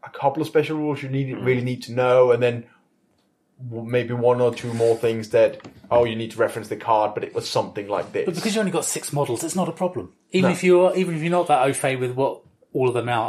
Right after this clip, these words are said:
Speaker 3: are, and I mean,
Speaker 1: Well,
Speaker 3: I'm,
Speaker 1: then
Speaker 3: I'm terrible with it 'cause I, I, I play so many different games.
Speaker 1: Yeah, exactly.
Speaker 3: I'm always going, "Oh, what's that one again?" But because you've only got six models, it's not
Speaker 1: And,
Speaker 3: a problem.
Speaker 1: yeah,
Speaker 3: It's
Speaker 1: I was
Speaker 3: really
Speaker 1: gonna,
Speaker 3: quick
Speaker 1: and I
Speaker 3: to
Speaker 1: was gonna
Speaker 3: pick
Speaker 1: say,
Speaker 3: up
Speaker 1: and
Speaker 3: and
Speaker 1: that's,
Speaker 3: look.
Speaker 1: and that's a big game.
Speaker 3: Yeah.
Speaker 1: Like, you could easily do three or four.
Speaker 3: And actually, to be honest,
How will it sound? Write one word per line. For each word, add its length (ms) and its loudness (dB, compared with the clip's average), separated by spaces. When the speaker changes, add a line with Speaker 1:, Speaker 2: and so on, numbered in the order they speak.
Speaker 3:
are, 140 -2
and 340 -10
I 40 -8
mean, 120 -4
Speaker 1:
Well, 140 6
Speaker 3:
I'm, 60 6
Speaker 1:
then 100 6
Speaker 3:
I'm 100 0
terrible 320 2
with 140 2
it 80 -4
'cause 100 -8
I, 80 2
I, 340 -2
I 20 -4
play 180 -6
so 100 -2
many 140 -6
different 240 -6
games. 220 0
Speaker 1:
Yeah, 160 6
exactly. 340 2
Speaker 3:
I'm 80 2
always 220 6
going, 120 -2
"Oh, 160 -2
what's 120 -2
that 80 -4
one 100 -8
again?" 220 -4
But 80 -8
because 220 -2
you've 100 -2
only 100 0
got 120 2
six 240 -4
models, 260 0
it's 220 -2
not 60 6
Speaker 1:
And, 80 2
Speaker 3:
a 20 -4
problem. 200 2
Speaker 1:
yeah, 60 -4
Speaker 3:
It's 100 -4
Speaker 1:
I 40 6
was 100 4
Speaker 3:
really 140 6
Speaker 1:
gonna, 120 0
Speaker 3:
quick 120 0
Speaker 1:
and 20 4
I 60 0
Speaker 3:
to 40 0
Speaker 1:
was 100 -2
gonna 60 -2
Speaker 3:
pick 60 4
Speaker 1:
say, 80 2
Speaker 3:
up 80 2
Speaker 1:
and 100 2
Speaker 3:
and 100 6
Speaker 1:
that's, 140 0
Speaker 3:
look. 100 -14
Speaker 1:
and 120 0
that's 160 2
a 20 -16
big 240 -8
game. 220 2
Speaker 3:
Yeah. 220 -2
Speaker 1:
Like, 180 2
you 80 -4
could 160 -2
easily 300 0
do 180 -6
three 220 -6
or 20 2
four. 340 0
Speaker 3:
And 360 -2
actually, 280 -2
to 140 -4
be 60 -10
honest, 240 -4